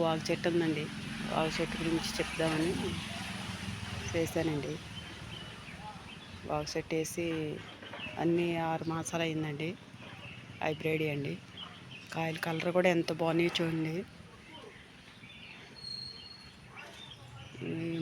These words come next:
మొక్క కూడా ఎవరో బాగా తెలిసిన వాళ్ళు తెచ్చిపెట్టారండి.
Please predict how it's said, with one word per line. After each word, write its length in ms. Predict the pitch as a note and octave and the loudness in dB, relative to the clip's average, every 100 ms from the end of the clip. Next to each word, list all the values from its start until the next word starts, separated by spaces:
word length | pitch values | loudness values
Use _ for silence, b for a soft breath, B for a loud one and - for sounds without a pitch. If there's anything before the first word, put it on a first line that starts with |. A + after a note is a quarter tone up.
| E3 | 0
మొక్క 240 | - E3+ E3+ | 0 2 4
కూడా 180 | F3 F3+ F3 D#3+ - - - - - - - - - - - - - E3 | 6 6 4 2 -2 -6 -8 -10 -10 -8 -6 -6 -6 -8 -8 -6 -6 -2
ఎవరో 200 | D#3 E3 D#3 | 0 0 2
బాగా 160 | D3+ D3 | 0 4
తెలిసిన 280 | F#3 F3+ - | 4 4 6
వాళ్ళు 140 | F#3 F#3 | 6 8
తెచ్చిపెట్టారండి. 760 | F3 F#3+ F3 F3+ E3+ C3 | 4 4 4 6 4 2